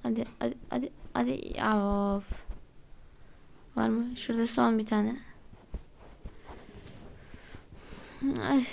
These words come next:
kaos son, en sonda star hediyesi. Ya, öf. İkili süper enderde çok kötü. Hesap çok bahtsızmış arkadaşlar. Bundan da abo, çok kötü bir hesapmış arkadaşlar ya.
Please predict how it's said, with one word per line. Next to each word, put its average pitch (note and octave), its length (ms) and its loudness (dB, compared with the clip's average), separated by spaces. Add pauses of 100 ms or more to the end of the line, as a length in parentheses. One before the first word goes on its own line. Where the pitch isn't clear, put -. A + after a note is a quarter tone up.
(100)
kaos C#4 360 12
son, C#4+ 280 12
en C4+ 180 12
sonda B3+ 400 10
star B3 360 8
hediyesi. G#3+ 480 6 (2500)
Ya, G#3 420 12
öf. G#3+ 840 10 (100)
İkili B3 320 6
süper B3+ 320 8
enderde G3+ 440 10
çok B3+ 260 4
kötü. G#3 220 6
Hesap A#3+ 360 8
çok - 420 10
bahtsızmış G#3+ 640 10
arkadaşlar. G#3 580 0 (1000)
Bundan B3 440 12
da B3+ 260 12 (460)
abo, B3 1120 12
çok D#4 420 8
kötü B3 260 6
bir A3 60 10
hesapmış G#3+ 500 2
arkadaşlar G#3+ 600 2
ya. G2 280 4